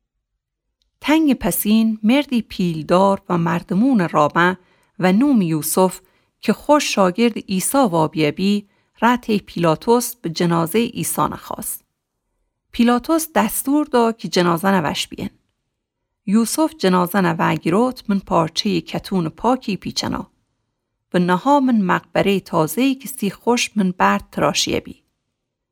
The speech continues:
و برد گپوی تر دادم در مقبره ورد. مریم مجدلیه و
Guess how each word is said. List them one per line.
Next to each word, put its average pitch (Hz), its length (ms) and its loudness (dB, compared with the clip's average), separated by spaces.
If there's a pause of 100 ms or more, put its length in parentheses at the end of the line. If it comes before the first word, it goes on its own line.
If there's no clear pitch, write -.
(480)
و 170 80 2
برد 208 360 0
گپوی 175 600 -2
تر - 300 -2
دادم 208 540 0
در 202 180 0
مقبره 165 540 0
ورد. - 480 -10 (1500)
مریم 240 520 2
مجدلیه 190 640 0
و 202 120 -6